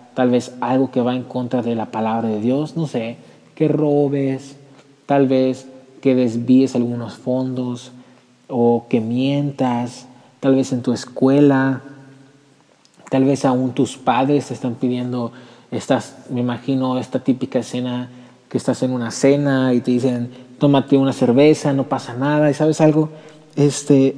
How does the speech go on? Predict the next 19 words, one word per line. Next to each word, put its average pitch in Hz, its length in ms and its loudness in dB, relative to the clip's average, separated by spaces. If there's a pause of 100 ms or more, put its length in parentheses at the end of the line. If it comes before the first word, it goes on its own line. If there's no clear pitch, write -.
(160)
eh, 151 200 4
nuestras 147 360 2
autoridades 151 500 4
a 151 60 6
veces 147 220 2
nos 139 180 -2
piden 139 340 4
cosas 120 480 -4 (1300)
Y, 147 180 8 (220)
y, 143 420 8
y - 0 - (160)
hay 160 140 6
veces 160 280 2
que 160 100 0
esas 160 160 0
cosas 151 240 0
van 147 160 2
a 143 80 -2
ser, 139 340 -2